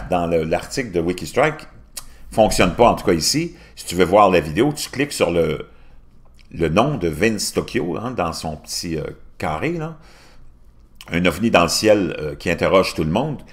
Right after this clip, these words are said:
Clique pas sur Twitter, mais clique sur Vincent, euh, Tokyo, puis tu vas voir, euh, tout de suite, tu vas rev-,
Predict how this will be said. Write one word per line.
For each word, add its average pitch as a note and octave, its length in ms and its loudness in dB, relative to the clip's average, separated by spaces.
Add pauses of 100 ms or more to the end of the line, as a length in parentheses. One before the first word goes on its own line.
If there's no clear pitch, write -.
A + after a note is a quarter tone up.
(240)
Clique - 220 0
pas C3 140 6
sur G2+ 180 2
Twitter, G2+ 320 2
mais G2+ 140 0
clique - 180 -2
sur - 160 0
Vincent, G2+ 720 0
euh, D#2 120 -6
Tokyo, B2+ 380 0
puis - 80 -8
tu - 140 -10
vas F#2 140 4
voir, F#2+ 340 2
euh, D#2+ 60 -2
tout E2+ 120 -6
de F2+ 80 -8
suite, A#2+ 240 -2 (400)
tu - 140 -12
vas E2+ 80 8
rev-, E2 260 4